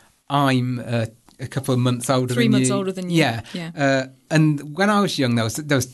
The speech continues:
Speaker 1: two versions of that. There was a T V version where he just said, "I'm three months older than you anyway," I think he said. And then there's one where he,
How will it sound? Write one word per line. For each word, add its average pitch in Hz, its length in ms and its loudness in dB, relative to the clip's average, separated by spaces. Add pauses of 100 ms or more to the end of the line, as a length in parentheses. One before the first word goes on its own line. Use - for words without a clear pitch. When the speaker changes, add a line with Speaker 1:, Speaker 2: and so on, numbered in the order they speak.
(120)
Speaker 1:
two 208 220 0
versions 165 300 2
of - 40 -2
that. 123 80 0
There 101 80 -6
was 117 100 -4
a 123 60 -2
T 196 240 4
V 160 160 4
version 113 760 -4
where 123 220 -2
he 110 60 -6
just 107 140 -6
said, 120 100 -2
"I'm 117 140 0
three 127 220 2
months 120 220 -2
older 127 240 2
than 123 160 -2
you 120 220 0
anyway," 127 520 0
I 120 40 -8
think 120 180 -8
he - 80 -18
said. 110 300 -8 (600)
And 147 140 2
then 143 80 2
there's 131 180 2
one 147 140 2
where 135 160 2
he, 123 200 -2